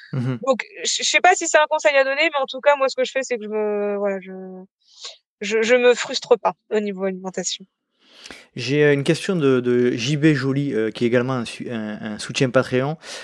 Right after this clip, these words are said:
Speaker 1: Donc, il me pose la question, mais je pense que la réponse va être négative. Donc, est-ce qu'elle est suivie par une nutritionniste, euh, pour éviter notamment le phénomène, euh, raide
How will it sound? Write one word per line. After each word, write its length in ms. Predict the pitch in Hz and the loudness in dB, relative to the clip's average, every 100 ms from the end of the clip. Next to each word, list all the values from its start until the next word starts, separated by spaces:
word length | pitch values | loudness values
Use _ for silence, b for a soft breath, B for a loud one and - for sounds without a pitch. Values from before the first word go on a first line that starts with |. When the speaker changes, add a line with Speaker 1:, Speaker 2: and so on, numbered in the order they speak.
| B - | B -8
Speaker 1:
Donc, 240 | 131 - | -6 -2
il 60 | 135 | 2
me 40 | |
pose 200 | 151 143 | 4 6
la 80 | 147 | 6
question, 360 | 143 - 165 | 4 2 2
mais 120 | 143 117 | 2 0
je 40 | |
pense 180 | 127 117 | -4 -2
que 60 | 117 | -2
la 60 | |
réponse 360 | 110 110 117 - | -2 -2 -6 -2
va 60 | 104 | -2
être 100 | 107 | 0
négative. 560 | 110 110 - 160 143 - - | 0 0 2 4 4 2 -12
Donc, 380 | 127 120 117 - | -4 -4 -4 2
est-ce 160 | 143 | 2
qu'elle 160 | - 160 | 4 4
est 60 | 151 | 4
suivie 360 | - 175 170 | 2 2 2
par 200 | 151 123 | 2 2
une 80 | 131 | 0
nutritionniste, 720 | 135 - 135 127 131 156 - - B B B B B | -2 -2 0 0 0 -4 -8 -18 B B B B B
euh, 720 | 131 131 123 120 117 113 113 - | 4 6 6 6 6 4 0 0
pour 180 | 139 151 | 6 6
éviter 320 | 151 139 180 | 6 4 4
notamment 380 | 160 143 139 160 | 4 2 2 4
le 80 | 139 | 2
phénomène, 540 | - 127 127 143 143 | 2 0 2 0 2
euh, 320 | 127 120 113 | 2 2 2
raide 260 | 110 131 | 4 4